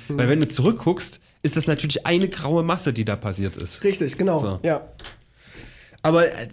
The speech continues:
Speaker 2: da muss man halt auch dazu sagen, auch hier, oh, System, bla bla, ne? Aber
Speaker 1: Mhm.
Speaker 2: das ist ja, und so alt ist es noch gar nicht, seit der Industrialisierung ist dieses Arbeitnehmer-Arbeitgeber-Nine-to-Five-Ding so wirklich
Speaker 1: Mhm.
Speaker 2: da. Davor, ne, hat halt jeder seinen Acker bestellt und so, war jetzt auch nicht unbedingt besser,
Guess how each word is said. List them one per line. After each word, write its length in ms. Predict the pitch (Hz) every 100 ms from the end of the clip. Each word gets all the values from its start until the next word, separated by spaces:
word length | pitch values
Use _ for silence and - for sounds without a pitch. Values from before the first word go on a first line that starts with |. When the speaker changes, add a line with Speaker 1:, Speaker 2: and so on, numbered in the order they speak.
| - -
Speaker 2:
da 100 | 147
muss 200 | 190 202
man 80 |
halt 140 | 185 156
auch 100 | 165
dazu 320 | 165 - 170
sagen, 360 | 196 196 214 -
auch 260 | 147 165
hier, 240 | 151 175 202 196 -
oh, 260 | 98 87
System, 540 | - 107 - 120 123 120
bla 220 | 104 98
bla, 320 | 110 120 143
ne? 220 | 113 131
Aber 180 | 120 120
Speaker 1:
Mhm. 40 | 131
Speaker 2:
das 160 | 147
ist 100 | 151
ja, 360 | 165 143 135 - - - _ _ _ _ -
und 180 | 110
so 140 | 113 -
alt 180 | 117 -
ist 100 | 156
es 120 | 107
noch 140 | 95
gar 140 | 110 98
nicht, 120 | 98
seit 220 | 117 110
der 100 | 120
Industrialisierung 680 | 110 120 - 110 104 143 127
ist 200 | 101 -
dieses 260 | 101 101 95
Arbeitnehmer-Arbeitgeber-Nine-to-Five-Ding 1800 | - 110 104 113 117 104 107 104 117 113 107 107 - 110 107 98 107 104
so 140 | 98
wirklich 280 | 104 147 143
Speaker 1:
Mhm. 40 | 147
Speaker 2:
da. 140 | 95
Davor, 540 | 98 - 131 139 123
ne, 240 | 117 127 120
hat 100 | 120
halt 160 | 110 120
jeder 160 | 113
seinen 200 | 107 98
Acker 240 | 135 143 131
bestellt 320 | - 131 123
und 40 |
so, 120 | 120 120 - -
war 140 | 127
jetzt 120 | 123 117
auch 140 | 147
nicht 120 | 123
unbedingt 240 | 123 104 101
besser, 340 | 147 - 123